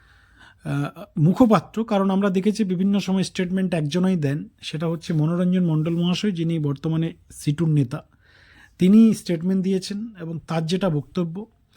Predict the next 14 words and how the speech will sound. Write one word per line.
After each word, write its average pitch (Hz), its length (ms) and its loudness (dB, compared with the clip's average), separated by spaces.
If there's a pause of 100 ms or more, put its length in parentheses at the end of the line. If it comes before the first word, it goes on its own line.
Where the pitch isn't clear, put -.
(400)
তিনি 208 460 6
সমগ্র 180 460 -2
শিক্ষার 214 440 -2
সমস্ত 240 600 -4
স্তরের 214 440 0
কর্মচারীদের 175 720 -2
উদ্দেশ্যে 156 420 -4
বলেছেন 165 460 -2
যে 208 100 2
কেউ 202 440 0 (540)
হতাশ 175 580 6
হবেন 220 200 4
না 233 320 2
এবং 180 220 0